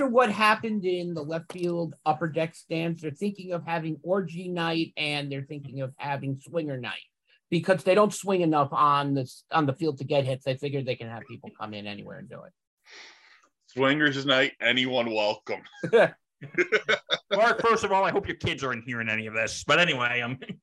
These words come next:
Speaker 2: They hear a lot worse from me on a normal day.
Speaker 3: But, uh, yeah, so, uh, that night, uh, bring the kids or no?
Speaker 2: Why not? They gotta learn the birds and the bees some way.
Speaker 3: So you're gonna, so
Speaker 1: Wait,
Speaker 3: they're gonna
Speaker 1: wait,
Speaker 3: learn it in
Speaker 1: oh,
Speaker 3: the stands of
Speaker 1: you
Speaker 3: the
Speaker 1: know what? No,
Speaker 3: Oakland
Speaker 1: I'm
Speaker 3: game.
Speaker 1: not going
Speaker 3: Well
Speaker 1: there.
Speaker 3: done.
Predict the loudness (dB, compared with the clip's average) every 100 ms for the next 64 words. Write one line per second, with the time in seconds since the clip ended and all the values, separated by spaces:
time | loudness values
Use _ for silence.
0 | _ -2 2 4 6 6 4 2 -2 -4
1 | -8 -6 -4 -2 -2 -2 -2 -4 -2 -2
2 | -2 _ _ _ _ _ _ _ 2 6
3 | 6 6 4 -2 _ _ -4 6 10 10
4 | 10 6 4 4 6 6 6 6 2 _
5 | _ -2 4 4 4 4 4 2 2 2
6 | 0 0 0 0 0 0 0 0 2 4
7 | 4 0 -4 -14 _ _ _ _ _ _
8 | _ _ _ -14 2 6 8 8 6 6
9 | 4 6 6 4 0 0 -4 -6 -4 -4
10 | -4 -8 -6 -10 -10 -8 -6 -4 -6 -10
11 | _ _ _ 0 2 2 2 -2 -6 -12
12 | -2 2 4 6 6 6 4 0 0 2
13 | 2 6 8 10 8 6 4 2 4 4
14 | 4 4 4 4 4 4 4 2 2 4
15 | 4 4 4 2